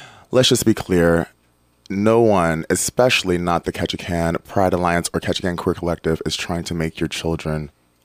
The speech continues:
homosexual. Um, <laughs> being, being queer is not an easy life.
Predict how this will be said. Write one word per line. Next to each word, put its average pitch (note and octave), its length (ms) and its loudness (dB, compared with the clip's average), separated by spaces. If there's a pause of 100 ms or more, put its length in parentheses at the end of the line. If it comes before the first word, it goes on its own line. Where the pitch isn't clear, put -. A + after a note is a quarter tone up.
homosexual. D2+ 760 -4 (500)
Um, F#2+ 400 4 (500)
<laughs> - 840 -2
being, C#3 580 4 (240)
being C#3+ 220 4
queer A#2+ 300 4
is G2+ 140 2
not G#2+ 160 0
an G#2+ 120 2
easy G2+ 240 0
life. G2+ 420 0